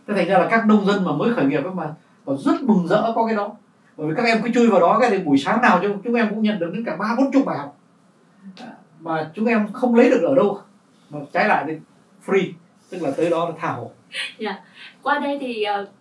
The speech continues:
Speaker 2: Minh Châu chúc mừng các anh chị ở trong, ờ, câu lạc bộ, ờ, khởi nghiệp nông nghiệp của thầy, cũng như là các anh chị ở trong cấy nền. Thật sự là phải là một cái nhân duyên tốt đẹp thì chúng ta mới có thể, gọi là, gặp được, ờ,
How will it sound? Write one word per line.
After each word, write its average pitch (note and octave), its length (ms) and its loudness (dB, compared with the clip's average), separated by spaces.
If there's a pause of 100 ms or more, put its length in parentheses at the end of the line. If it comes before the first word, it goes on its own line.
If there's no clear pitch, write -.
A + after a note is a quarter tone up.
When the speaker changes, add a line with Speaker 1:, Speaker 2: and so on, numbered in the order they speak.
Speaker 2:
Minh A#3+ 140 -12
Châu B3+ 180 -6 (160)
chúc G4+ 180 -6
mừng A#3 260 -4
các D#4 160 -10
anh B3 180 -8
chị - 360 -10 (100)
ở - 260 -6
trong, A#3+ 340 -6
ờ, G#3+ 220 -10 (120)
câu A3 120 -6
lạc G3+ 160 -8
bộ, F3 440 -4
ờ, F3 380 -6
khởi D#3+ 140 -8
nghiệp G3+ 200 -2
nông G#3 160 -6
nghiệp F#3+ 200 -8 (140)
của B4+ 160 -10
thầy, F3 320 -10
cũng E3 160 -14
như A3+ 120 -10
là G3+ 120 -10
các G3+ 60 -16
anh G#3+ 140 -14
chị - 140 -12
ở - 80 -18
trong G#3 220 -14
cấy G3 180 -6
nền. F3+ 320 -8 (380)
Thật F#3+ 100 -8
sự - 180 -6
là F3 180 -10
phải D3 160 -8
là G3+ 140 -8 (120)
một E3+ 120 -16
cái G#3 100 -6
nhân A3+ 220 -4
duyên A3 180 -10
tốt D4+ 180 -8
đẹp G3 280 -6
thì G3 100 -16
chúng G3+ 180 -10
ta A3+ 240 -10
mới A3 340 -12 (120)
có F#4+ 180 -12
thể, - 360 -8
gọi - 200 -12
là, - 180 -16
gặp E3+ 140 -14
được, E3+ 200 -12 (120)
ờ, F3+ 320 -14